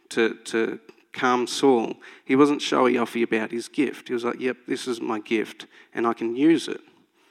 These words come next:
Uh, so that can be something that hinders the growth of our gift. Another one is perfectionism. Now,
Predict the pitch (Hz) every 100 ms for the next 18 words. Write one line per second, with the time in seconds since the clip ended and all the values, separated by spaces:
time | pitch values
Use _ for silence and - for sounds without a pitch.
0 | _ _ _ - - 131 127 123 - 147
1 | 143 - - - 151 - - 165 143 131
2 | 120 123 120 - _ _ _ _ _ -
3 | 135 120 - 117 110 - 123 117 117 113
4 | - - _ _ _ _ _ - 117 120
5 | 107 107 - 113 110 110 127 - - -
6 | _ _ _ _ _ _ _ _ _ _
7 | _ _ _ _ _ _ _ _ _ _
8 | _ _ _ _ _ _ - 123 139 143
9 | 165 151 143 135 127 - - - - 131
10 | - 165 - 127 110 - - - - _
11 | _ _ _ _ _ _ _ _ _ _
12 | _ _ - - - 123 127 -